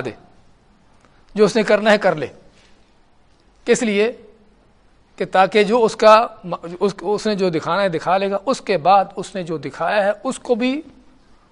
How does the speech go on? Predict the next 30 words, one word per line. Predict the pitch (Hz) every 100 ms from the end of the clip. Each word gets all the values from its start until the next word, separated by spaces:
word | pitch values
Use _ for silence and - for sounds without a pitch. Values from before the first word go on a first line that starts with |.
| _ _
یعنی | 160 185
اس | 233 -
کو | 233
بھی | 208
باطل | 180 180 208
قرار | 175 175
دو، | 175 202 214
اس | -
کو | 208
بھی، | 214
یعنی | 185 185
اس | 220
کا | -
بھی | 208
رد | 190 214
ہو، | 202 269 - - _ _ _ _ _
اور | 196
اس | 190
کے | - 175 160 151
رد | 202 180
کرنے | 185 175 175
کے | 165
بعد | 151 180
اپنے | - - 175 208 - -
حق | 220 202
اور | 160
حقیقت | 127 170 165 170
کو | 175
ثابت | - 127 -
کرو۔ | 117